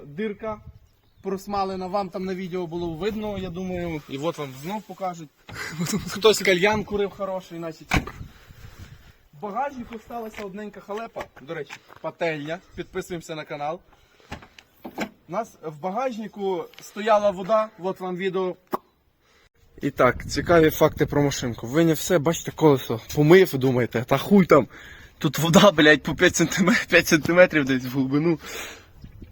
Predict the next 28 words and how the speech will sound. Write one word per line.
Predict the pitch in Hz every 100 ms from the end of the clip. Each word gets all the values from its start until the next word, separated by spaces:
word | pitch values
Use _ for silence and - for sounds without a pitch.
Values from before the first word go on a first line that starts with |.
| - - - _ - _ -
Я, | 143 165
конечно, | 185 180 175 170
не | 156 156
зазняв, | 143 147 165 175 - - -
ну | 147
от | 151 156
скільки | - 139 151
води | 135 139
вилилось | 135 151 160 139 131 - - -
моментально. | 147 147 147 - 135 131 123 _ - - - - -
Повна | 165 165 151 147
ніша, | 160 151 - 135 -
во, | 127 131
вона | 120 123
досі | 120 131 -
ще | 131 127
там | 131 123
є, | 127 151
зараз | 131 127 123
буду | 120
ще | - -
тряпкою | 135 139 - 127
вимочувати, | 127 147 156 135 -
виливати | 127 139 143 147 147 139
її | 131
звідти. | 127 131 - - - - - -
Піз-, | - 147 120 _ _ _ _ _ _ _ _ _
і | 214 240 226